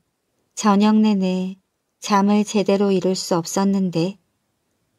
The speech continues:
아침에 일어나 보니 아픔이 싹 가신 것입니다. 물론 다 아물지는 않았지만 쑤시고 아프던 게 말짱해진 거지요.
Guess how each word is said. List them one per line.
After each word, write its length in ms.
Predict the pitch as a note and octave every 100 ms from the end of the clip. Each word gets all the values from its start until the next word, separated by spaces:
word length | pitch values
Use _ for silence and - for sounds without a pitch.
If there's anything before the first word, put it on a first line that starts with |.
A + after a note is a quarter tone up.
| _ _ _ -
아침에 640 | G3+ G3 - A3+ A3 G#3
일어나 360 | F#3+ G3+ G#3
보니 520 | F#3+ F#3+ F3 F3 F3+ - _ _ _ _ _ _ _
아픔이 560 | - G3 G3 A3 G#3+ G#3+
싹 400 | - G#3 G3+ G#3 _ -
가신 400 | F3 F3+ G3+ G#3
것입니다. 760 | G#3 G#3+ G3+ F#3+ D#3+ E3 F3+ _ _ _ _ _ _ _ _ _ _ _ _ _ _ _ _
물론 480 | - A3 A3+ A3+ A3
다 360 | G#3+ G3+ G3 E3
아물지는 600 | F3+ G3+ G3+ G#3+ G3+ G3
않았지만 880 | E3+ F3+ G3 - F3+ E3+ F3 F3 F3+ _ _ _ _ _ _ _ _
쑤시고 580 | - A#3+ A3+ A#3+ A3+ A3
아프던 640 | F3 E3+ - F#3+ G3 F#3
게 380 | F3 F3 F3+ - _ _ _ _ _ F#3
말짱해진 760 | F3+ E3+ A3 G#3+ G#3+ G#3 G#3
거지요. 540 | G3+ G3 - D3+ F#3+